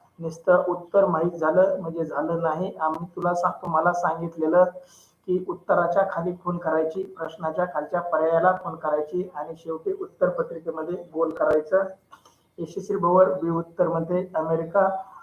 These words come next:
अ, कृष्णा खाडे बी उत्तर, प्रशांत सानप बी उत्तर, नंदन बी उत्तर, उमेर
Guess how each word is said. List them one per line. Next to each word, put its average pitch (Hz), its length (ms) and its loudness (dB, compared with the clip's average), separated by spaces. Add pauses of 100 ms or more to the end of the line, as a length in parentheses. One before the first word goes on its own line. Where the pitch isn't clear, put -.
अ, 165 240 4
कृष्णा 180 480 -2
खाडे 185 220 2
बी 170 160 0
उत्तर, 170 340 2
प्रशांत 180 420 0
सानप 175 420 -2
बी 160 60 0
उत्तर, 175 480 0
नंदन 165 520 2
बी 165 160 -8
उत्तर, 165 380 0
उमेर 180 420 0